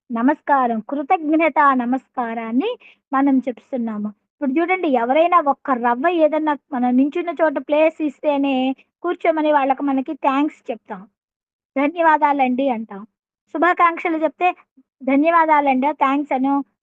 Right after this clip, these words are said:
ఇ-, చెప్తాం. మరి విశ్వం మొత్తము భగవంతుడైన ఆ నారాయణుడు మనకు అన్నీ ఇస్తున్నప్పుడు,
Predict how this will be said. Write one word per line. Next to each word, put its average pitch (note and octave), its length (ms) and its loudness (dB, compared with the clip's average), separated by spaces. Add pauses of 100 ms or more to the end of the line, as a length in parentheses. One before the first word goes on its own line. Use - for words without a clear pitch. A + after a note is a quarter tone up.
ఇ-, D4 140 -4
చెప్తాం. B3+ 640 -4 (260)
మరి E4 480 2 (180)
విశ్వం G4+ 540 2
మొత్తము F#4+ 500 0
భగవంతుడైన D#4+ 920 -2
ఆ C#4 180 0
నారాయణుడు D4+ 800 -2
మనకు C4 300 -2
అన్నీ B3+ 320 -2
ఇస్తున్నప్పుడు, C4+ 1120 -2